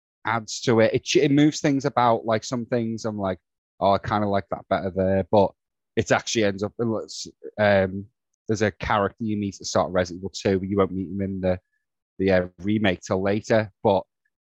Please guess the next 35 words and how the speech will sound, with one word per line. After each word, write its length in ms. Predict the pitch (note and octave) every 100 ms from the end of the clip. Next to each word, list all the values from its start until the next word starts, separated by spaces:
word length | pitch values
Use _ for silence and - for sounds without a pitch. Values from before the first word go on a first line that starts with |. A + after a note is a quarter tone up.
| _ _ _
it's 220 | A#2 -
kind 320 | - C3 A#2 A2+
of 180 | A2
a 20 | - _ -
bit 140 | -
significant 560 | - A2+ A#2 - - G2+
at 40 |
the 60 | G2
start 240 | - G2+
of 60 | G2
Resident 260 | G2+ F#2+
Evil 100 | G2+
Two, 240 | G2+ G#2 G2+
'cause 140 | A2+ B2+
not, 140 | B2
uh, 120 | A#2
not 220 | A#2 A2+ - -
for 160 | G#2 -
game 220 | G2 F#2 F#2
story, 380 | - G2 G2+
but 200 | G2 F2+
for 80 | -
your, 320 | G2 F#2 F2 D#2+
like, 180 | E2
heart 320 | - F2 E2+ -
pounding 440 | G2 F2 F2+ F2+
and 140 | F2+ F2
stuff 240 | F#2 F2
and 140 | F2+
getting 260 | F2 - F#2+
into 240 | F2+ F2
the 80 | F2+
game 400 | E2+ F2+ F2 F2
and 160 | F2 F2
meeting 320 | F2+ F2+ F2+